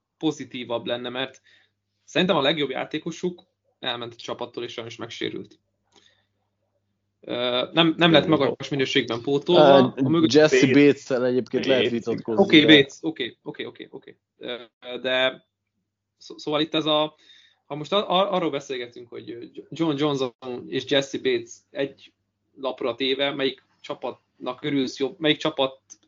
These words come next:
Speaker 1: vagy melyik játékosnak örülsz jobban adott csapatnak, akkor jobban örülök,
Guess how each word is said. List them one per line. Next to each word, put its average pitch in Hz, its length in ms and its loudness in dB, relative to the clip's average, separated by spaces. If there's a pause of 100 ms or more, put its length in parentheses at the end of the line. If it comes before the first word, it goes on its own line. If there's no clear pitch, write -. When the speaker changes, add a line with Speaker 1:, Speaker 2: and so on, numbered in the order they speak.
(120)
Speaker 1:
vagy 139 200 -8
melyik 185 200 2
játékosnak 160 480 -2
örülsz 139 240 -2
jobban 135 220 -2
adott 123 200 -4
csapatnak, 147 460 -8 (160)
akkor - 180 -4
jobban 139 240 0
örülök, 123 400 -2